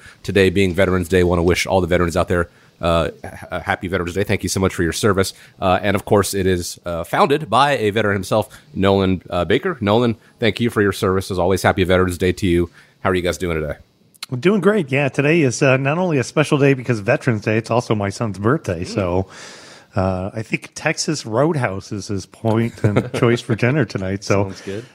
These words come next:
Speaker 2: yeah, he likes the, all the great steaks and good food. But, uh, also want to send my thanks to all the veterans that are out there. So excited, uh, to continue on and keep America great.
Speaker 3: Yeah,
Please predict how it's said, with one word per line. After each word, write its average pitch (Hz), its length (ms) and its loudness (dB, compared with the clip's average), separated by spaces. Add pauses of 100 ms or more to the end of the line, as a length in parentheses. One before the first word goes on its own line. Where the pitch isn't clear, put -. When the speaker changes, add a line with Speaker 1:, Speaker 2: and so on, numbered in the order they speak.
(120)
Speaker 2:
yeah, 113 180 2
he 110 160 -2
likes 107 320 -4
the, 101 380 0
all 104 180 -2
the 104 200 0 (120)
great 113 240 2
steaks 113 400 0
and 101 140 -4
good 104 160 -2
food. 117 360 -4
But, 113 220 -6
uh, 123 100 -2
also 135 300 2
want 139 160 2
to 117 80 0
send 139 260 -2
my 120 140 2
thanks 127 240 -4
to 117 160 2 (380)
all 175 120 6
the 175 80 2
veterans 127 360 0
that 104 100 -4
are 98 80 -4
out 92 160 -4
there. 92 160 -4
So 107 380 0
excited, 120 680 0
uh, 104 280 2 (580)
to 180 80 -4
continue 151 480 0
on 139 300 2
and 113 120 -4
keep - 280 -2
America 123 400 2
great. 147 420 0 (400)
Speaker 3:
Yeah, 143 300 2